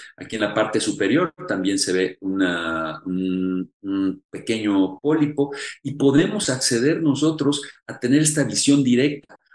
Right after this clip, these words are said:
Hay patologías, vean ustedes el correr de los eritrocitos, ahí se alcanza a ver un patrón superficial, un patrón profundo,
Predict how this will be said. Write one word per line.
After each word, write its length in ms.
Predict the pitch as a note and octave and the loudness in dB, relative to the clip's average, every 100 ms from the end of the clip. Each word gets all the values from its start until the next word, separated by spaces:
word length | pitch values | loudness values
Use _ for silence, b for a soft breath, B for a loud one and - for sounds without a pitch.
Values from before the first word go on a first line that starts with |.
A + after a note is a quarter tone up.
| _ | _
Hay 280 | B2 C#3 C3 | -8 -8 -8
patologías, 880 | A#2 - G#2+ G#2+ B2+ D3 - - - | -12 -2 0 2 2 2 2 -4 -10
vean 180 | - C#3 | -2 2
ustedes 500 | D#3 - B2 C#3+ - | 2 0 -2 0 -2
el 160 | G#2 - | -4 -6
correr 440 | G2+ F#2 B2 D3+ | -8 -2 -2 0
de 100 | C#3+ | 0
los 220 | G#2+ F#2 | 0 -2
eritrocitos, 1080 | F#2 F#2 - F#2 F2 G2 E2+ D3 - - - _ b _ - | -2 -4 -6 -6 -4 -4 -6 -8 -10 -12 -16 _ b _ -8
ahí 260 | G2 A2+ | -4 -2
se 140 | - G#2 | 0 -2
alcanza 600 | F#2+ - G#2 G#2+ - - | -2 -4 -2 -2 -4 -4
a 100 | F#2+ | -2
ver 260 | G#2 G#2 A2 | -2 -2 -6
un 500 | G#2+ G#2+ G2+ G2+ - | -4 -2 -2 -4 -8
patrón 400 | F#2+ G#2+ C3 D3+ | -10 -2 -2 0
superficial, 800 | - G#2 F2+ - - F#2 E2+ E2+ | -4 -4 -8 -8 -4 -2 -4 -4
un 180 | A#2 D3+ | -4 -4
patrón 420 | D3 - A2 B2 | -4 -8 -8 -8
profundo, 580 | - F2 G#2 F#2+ F#2+ | -8 -10 -6 -6 -6